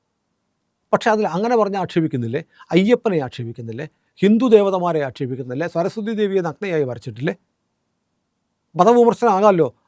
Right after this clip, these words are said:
അപ്പോൾ ഹിന്ദു എന്താ ചെയ്താൽ ഒന്ന് പ്രതിഷേധിക്കും എന്ന് പറഞ്ഞ് അങ്ങനെ ചെയ്യുന്നവൻ്റെ വീട് കത്തിക്കണം, അവൻ്റെ കഴുത്ത് വെട്ടണം, അവൻ്റെ കൈ വെട്ടണം, അവൻ്റെ നാവരിയണം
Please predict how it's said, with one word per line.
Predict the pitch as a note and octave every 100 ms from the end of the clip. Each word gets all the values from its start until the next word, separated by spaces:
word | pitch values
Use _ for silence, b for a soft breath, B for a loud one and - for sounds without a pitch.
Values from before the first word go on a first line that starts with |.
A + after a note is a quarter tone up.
| -
അപ്പോൾ | F#3 D#3
ഹിന്ദു | E3+ C4
എന്താ | A3+ A3
ചെയ്താൽ | G3+ G3 F3+ -
ഒന്ന് | G3 G#3
പ്രതിഷേധിക്കും | E3 C#3+ E3 C#3 A#2 G2+ _ _ _ _ _ _ C3+
എന്ന് | E3 A#3
പറഞ്ഞ് | G3+ F#3 F#3+ F3
അങ്ങനെ | D#3+ G#3+
ചെയ്യുന്നവൻ്റെ | F3+ F3+ F#3+ F#3 F3+
വീട് | D3 F3
കത്തിക്കണം, | F#3+ C#3 D#3+ D#3
അവൻ്റെ | C#3+ D3+ C#3+
കഴുത്ത് | C#3+ D3 E3+
വെട്ടണം, | D#3 D3
അവൻ്റെ | C#3 C#3+ -
കൈ | C#3+ E3+
വെട്ടണം, | E3 D3 C3+
അവൻ്റെ | B2+ B2+ A#2+
നാവരിയണം | D3 F#3 D3+ D3